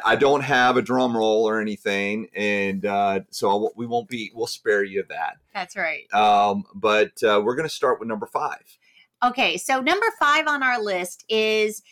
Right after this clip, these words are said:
Speaker 2: is something that's really common, and it's something that people,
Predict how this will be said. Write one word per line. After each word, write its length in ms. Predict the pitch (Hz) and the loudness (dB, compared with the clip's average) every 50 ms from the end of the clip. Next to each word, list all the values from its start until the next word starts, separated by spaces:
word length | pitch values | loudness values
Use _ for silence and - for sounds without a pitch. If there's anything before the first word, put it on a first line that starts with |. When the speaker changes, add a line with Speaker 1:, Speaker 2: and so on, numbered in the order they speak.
| - - _ _ _ | -20 -20 _ _ _
Speaker 2:
is 280 | - 220 226 226 214 - | 0 0 0 0 0 -2
something 300 | 320 349 330 349 294 269 | -2 -2 -2 -4 -4 -2
that's 200 | 247 208 - - - | -4 -4 -6 -10 -12
really 340 | 202 220 254 269 254 254 247 | -8 -4 -4 -4 -4 -4 -6
common, 380 | - - 233 226 214 214 214 | -6 -4 -4 -2 -2 0 0
and 120 | 214 208 214 | 0 -2 -2
it's 140 | - - - | -4 -4 -4
something 340 | 277 277 277 269 311 262 | -4 -4 -2 -4 -6 -6
that 120 | 247 - - | -6 -8 -8
people, 560 | - 269 247 247 254 233 233 226 220 214 214 | -10 -10 -6 -2 -2 0 0 0 0 -2 -4